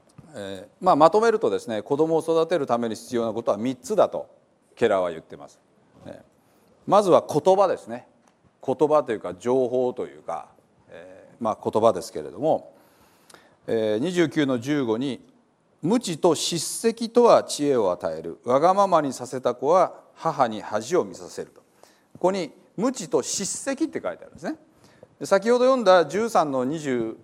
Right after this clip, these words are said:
四にもですね、「子を愛する人は熱心に諭しを与える」と書いてある。この叱責とか諭しっていうのはやっぱり言葉ですよね。もちろんその、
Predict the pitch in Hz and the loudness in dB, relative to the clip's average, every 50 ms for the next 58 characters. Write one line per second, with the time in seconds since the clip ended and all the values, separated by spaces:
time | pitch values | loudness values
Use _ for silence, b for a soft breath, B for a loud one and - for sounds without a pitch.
0 | 127 120 120 117 113 110 110 107 117 143 160 160 143 117 101 82 76 76 76 - | -8 -6 -6 -4 -4 -4 -4 -4 -2 -2 -2 -2 -4 -6 -8 -10 -12 -16 -16 -8
1 | 127 127 120 98 80 - _ _ _ b b b b b b b b b _ - | -4 -4 -2 -4 -4 -8 _ _ _ b b b b b b b b b _ -20
2 | _ _ _ _ _ _ _ _ _ _ - - - - - - - _ _ _ | _ _ _ _ _ _ _ _ _ _ -20 -20 -20 -20 -20 -20 -20 _ _ _
3 | _ - - 196 220 240 233 240 - 180 202 214 226 208 - - 247 226 208 185 | _ 2 6 8 10 10 10 8 8 6 4 4 2 0 -6 -8 -8 -6 -4 -4
4 | 143 - - 175 160 147 135 135 151 214 254 254 - - - 220 185 160 139 120 | -6 -4 -4 0 2 2 2 0 -2 -4 -6 -6 -8 -10 -12 -10 -8 -8 -8 -8
5 | 117 - - - 160 - 254 262 254 - 320 339 - 117 107 101 - 98 92 85 | -10 -10 -10 -10 -6 -4 -4 -4 -2 -4 -4 -4 -4 -4 -4 -4 -2 -4 -4 -6
6 | 80 82 78 78 76 - - - _ _ _ _ _ _ _ _ _ _ _ _ | -8 -12 -12 -12 -12 -14 -16 -20 _ _ _ _ _ _ _ _ _ _ _ _
7 | _ _ - - 165 165 160 - - 175 160 - - - 220 226 220 - 311 240 | _ _ -8 -6 -6 -6 -6 -8 -10 -10 -10 -8 -2 -2 -2 -2 0 -2 -2 -2
8 | 180 - - 139 139 165 160 - 190 185 - _ 143 120 110 101 - 110 - - | 0 0 0 0 0 0 -4 -4 -6 -10 -8 _ -6 -4 -4 -2 -4 -4 -4 -2
9 | - 131 - 190 196 196 175 - - - - 76 113 170 190 - _ _ _ _ | -4 -4 -4 -2 -2 -2 -4 -4 -6 -12 -20 -18 -18 -18 -18 -20 _ _ _ _
10 | _ _ _ _ _ _ _ _ _ _ _ - 170 185 202 - 269 254 240 208 | _ _ _ _ _ _ _ _ _ _ _ -4 -4 -2 -2 2 4 4 4 4
11 | 170 208 190 185 175 170 | 4 2 4 6 6 6